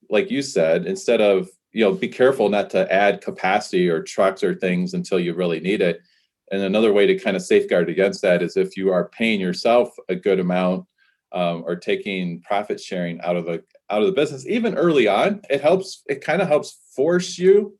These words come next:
to figure it out, basically. Um, because then, you know, there's not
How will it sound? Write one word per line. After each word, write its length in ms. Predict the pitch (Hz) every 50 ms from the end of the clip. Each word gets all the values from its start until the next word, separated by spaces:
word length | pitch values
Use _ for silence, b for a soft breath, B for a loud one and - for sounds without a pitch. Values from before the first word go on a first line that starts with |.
| _ - -
to 720 | 151 143 135 135 131 131 127 127 127 127 127 127 127 127 127 B B B B _
figure 340 | _ _ - 151 127 123 110
it 80 | 196 190
out, 300 | - 104 90 - - -
basically. 680 | 90 85 85 - - 87 85 - 87 82 80 78 78 - _ _ _ _ _ _ _ _ _ _
Um, 360 | - 90 87 85 82 82 85
because 420 | - 98 95 92 - 98 90 90
then, 300 | - 104 104 98 104 - -
you 100 | - 98
know, 60 | 87
there's 300 | 85 87 92 92 90 -
not 320 | 98 95 98 101 98 -